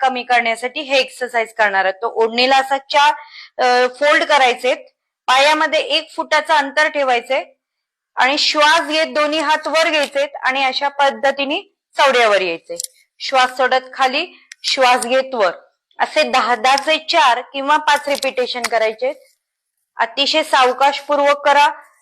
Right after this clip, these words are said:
ज्यांना वेट लॉस करायचंय त्यांनी फास्ट केले तरी चालेल. श्वास घेत वर, श्वास सोडत खाली.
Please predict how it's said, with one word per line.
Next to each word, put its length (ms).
ज्यांना 360
वेट 260
लॉस 200
करायचंय 360
त्यांनी 280
फास्ट 380
केले 280
तरी 160
चालेल. 420
श्वास 440
घेत 180
वर, 260
श्वास 480
सोडत 300
खाली. 520